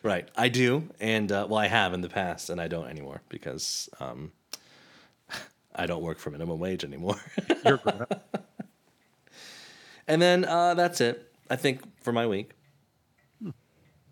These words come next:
Speaker 2: All right.
Speaker 1: If you,
Speaker 2: Well
Speaker 1: if you've ever made infused vodka, and you would like to tell me why it's so fucking bitter, uh, it, just at the end,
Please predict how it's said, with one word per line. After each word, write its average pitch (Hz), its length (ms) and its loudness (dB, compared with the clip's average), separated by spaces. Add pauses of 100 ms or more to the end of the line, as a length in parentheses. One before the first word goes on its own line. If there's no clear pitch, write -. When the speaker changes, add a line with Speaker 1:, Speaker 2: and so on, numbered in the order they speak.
(120)
Speaker 2:
All 151 160 -4
right. 262 240 -8 (1300)
Speaker 1:
If 123 180 0
you, 180 100 4
Speaker 2:
Well 160 280 8 (120)
Speaker 1:
if 123 140 0
you've 143 120 4
ever 156 140 6
made 147 200 6
infused 123 340 0
vodka, 101 460 0 (520)
and 110 140 0
you 113 120 2
would 113 100 4
like 107 160 2
to 104 80 -6
tell 110 180 2
me 107 80 2
why 101 200 2
it's 98 120 -4
so 110 100 0
fucking 95 380 -4
bitter, 110 360 -2 (840)
uh, 95 220 0 (280)
it, 110 340 -6
just 185 280 2
at 180 160 2
the 147 180 4
end, 131 300 0